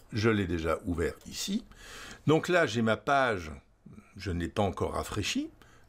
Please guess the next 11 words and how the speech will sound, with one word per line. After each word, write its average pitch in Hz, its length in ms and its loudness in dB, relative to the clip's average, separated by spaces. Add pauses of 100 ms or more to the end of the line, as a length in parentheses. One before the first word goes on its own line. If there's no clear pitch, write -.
Donc 113 200 4
j'ai 92 120 2
mon 95 240 4
ordre 92 380 2
d'avant, 123 440 0 (380)
avec - 200 -12
Claire, 95 380 -4
Kim, 87 300 -6
Cassie - 460 -8
et 65 40 -8
Barbara. 113 540 -6